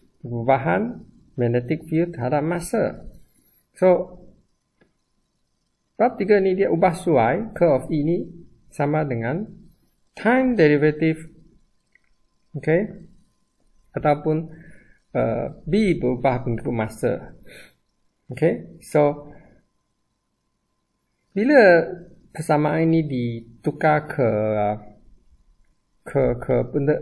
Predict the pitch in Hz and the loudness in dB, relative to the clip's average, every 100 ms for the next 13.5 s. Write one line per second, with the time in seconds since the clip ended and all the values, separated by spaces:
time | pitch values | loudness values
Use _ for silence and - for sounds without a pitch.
0 | 131 120 143 143 147 135 147 139 117 135 | -4 -2 0 2 0 0 -4 -4 -4 -4
1 | 156 190 196 208 - - - 139 156 170 | -2 0 0 0 -2 -10 -12 -2 2 2
2 | 165 151 - 165 117 107 139 156 180 - | 2 -2 0 0 0 -2 0 2 2 -2
3 | - - 123 120 123 107 - - 135 240 | -6 -8 -8 -4 -2 -2 -4 -6 -4 -2
4 | 160 - 127 120 151 - 156 151 131 - | -2 -4 -8 -6 -8 -8 -8 -4 -6 -6
5 | - - - - - _ _ _ - 127 | -18 -20 -20 -20 -20 _ _ _ -12 -12
6 | - - _ - 208 - - 170 170 185 | -12 -20 _ 0 0 0 -6 -6 0 2
7 | 180 180 165 175 165 151 143 - - 135 | 0 0 0 0 0 -2 -2 -4 -4 -4
8 | 127 131 113 123 139 147 180 175 160 196 | -4 -4 -4 -2 -2 -2 -2 -2 -2 -2
9 | 170 160 165 120 151 160 170 170 151 151 | 0 0 -2 -2 0 0 0 -2 -4 -4
10 | 127 160 - 151 - 185 110 87 - _ | -4 -8 -4 -6 -4 -4 -4 -10 -20 _
11 | _ - - 185 240 - - - - 143 | _ -12 -2 -2 -2 -8 -20 -20 -4 -2
12 | 101 120 151 139 165 160 156 147 - 139 | 0 -2 0 -2 0 -2 -2 -4 -6 -8
13 | - 101 107 139 | -8 -6 -4 -6